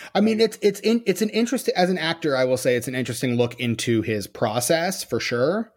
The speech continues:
Speaker 1: Um, but on the whole, I was just kinda like, "Yeah, I mean, it's fine."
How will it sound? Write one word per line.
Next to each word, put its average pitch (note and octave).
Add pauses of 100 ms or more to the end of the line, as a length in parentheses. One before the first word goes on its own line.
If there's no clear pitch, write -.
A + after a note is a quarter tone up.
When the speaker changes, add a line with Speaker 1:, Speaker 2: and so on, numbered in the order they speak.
(880)
Speaker 1:
Um, A2+ (200)
but C3
on C#3
the B2+
whole, B2+
I A#2
was A2+
just G#2
kinda A#2
like, A#2
"Yeah, A#3
I G#3
mean, F#3
it's E3+
fine." G#2